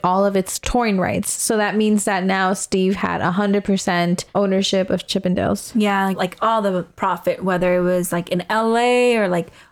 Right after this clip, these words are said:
Speaker 2: all their touring
Speaker 1: Mm-hmm.
Speaker 2: events, like, he was, you know, just taking all profit.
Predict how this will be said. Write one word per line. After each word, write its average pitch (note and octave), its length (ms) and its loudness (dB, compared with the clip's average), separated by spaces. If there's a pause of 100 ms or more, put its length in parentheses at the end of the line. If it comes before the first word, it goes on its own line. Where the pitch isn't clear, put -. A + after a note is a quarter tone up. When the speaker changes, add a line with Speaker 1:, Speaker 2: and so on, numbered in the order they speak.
(100)
Speaker 2:
all F#3+ 180 0
their F#3 220 2
touring F#3+ 640 0
Speaker 1:
Mm-hmm. A3+ 100 0
Speaker 2:
events, G#3+ 400 0
like, E3+ 140 -6
he F3+ 160 0
was, E3+ 320 -2 (220)
you F#3 120 -2
know, E3+ 60 -2
just - 240 -6
taking F3 500 -4
all F3+ 140 -2
profit. - 400 -10